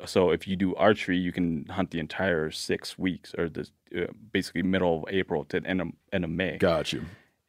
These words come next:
Speaker 1: If you're doing shotgun, which was what I was doing, you had to pick one. So, uh, I picked season two, which is six days. If you don't tag, you can actually come back the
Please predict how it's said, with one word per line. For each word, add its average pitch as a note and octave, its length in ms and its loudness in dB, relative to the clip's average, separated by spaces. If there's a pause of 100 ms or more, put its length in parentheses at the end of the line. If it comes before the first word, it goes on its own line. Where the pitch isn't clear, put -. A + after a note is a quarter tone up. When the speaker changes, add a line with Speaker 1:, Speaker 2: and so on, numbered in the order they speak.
(180)
Speaker 1:
If G2+ 180 4
you're G#2 140 6
doing G2+ 160 6
shotgun, G2+ 420 6
which F2 180 -4
was F2 80 -8
what F2 140 0
I G2+ 80 8
was F2+ 140 2
doing, E2 320 -4
you F#2+ 80 0
had G#2 140 6
to G#2+ 60 6
pick - 360 0
one. E2+ 340 -4 (840)
So, F2 500 2 (220)
uh, F2 160 0
I F2+ 100 6
picked - 240 -2
season F#2+ 320 2
two, G#2 240 4
which F2+ 180 2
is E2 120 -4
six - 240 -2
days. E2+ 420 -2 (220)
If - 120 2
you A#2 60 8
don't F#2+ 220 6
tag, F#2+ 580 4 (420)
you G2 360 4
can F#2 120 2
actually F2+ 280 2
come F#2 180 0
back F2 240 2
the E2+ 80 0